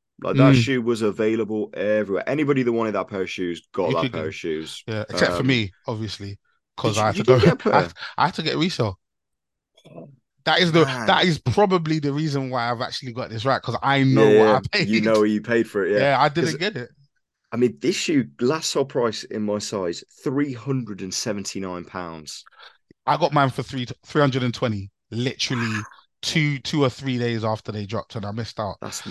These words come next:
Speaker 2: So,
Speaker 1: mad.
Speaker 2: so yeah, no, it makes, it makes sense.
Speaker 1: The
Speaker 2: It makes
Speaker 1: power
Speaker 2: sense.
Speaker 1: of the red, black, and white.
Speaker 2: Can you
Speaker 1: Um,
Speaker 2: imagine?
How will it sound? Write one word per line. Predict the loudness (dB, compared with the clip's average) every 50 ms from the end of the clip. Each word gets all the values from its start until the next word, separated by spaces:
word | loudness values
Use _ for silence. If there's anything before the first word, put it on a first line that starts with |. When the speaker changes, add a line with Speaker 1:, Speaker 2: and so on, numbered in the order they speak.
| -8 -6
Speaker 2:
So, | -2 0 2 2 2 2 0
Speaker 1:
mad. | -2 -6 -12 -20 -20
Speaker 2:
so | _ -4 0 2
yeah, | 2 4 4 2 2 -2 -4 -8
no, | -4 -4 -2 -2 -2
it | -2
makes, | -2 -4 -4 -6 -8 -8
it | -6 -4 -2
makes | -2 -2 -4 -4 -6
sense. | -8 -8 -8 -8 -10 -14 -14 -16 _ _ _ -8
Speaker 1:
The | -8
Speaker 2:
It | -6
makes | -6 -6 -4
Speaker 1:
power | -2 -2 0 0 0 0 0 0 0
Speaker 2:
sense. |
Speaker 1:
of | -2 -2 -4
the | -6 -6
red, | -4 -4 -4 -6 -6
black, | -10 -12 -12 -12 -14 -14
and | -12 -10
white. | -10 -10 -10 -10 -12 -16 _ -20 -20 -16 -6
Speaker 2:
Can | -2 0 2
you | 4 6
Speaker 1:
Um, |
Speaker 2:
imagine? | 6 6 6 4 4 2 -2 -4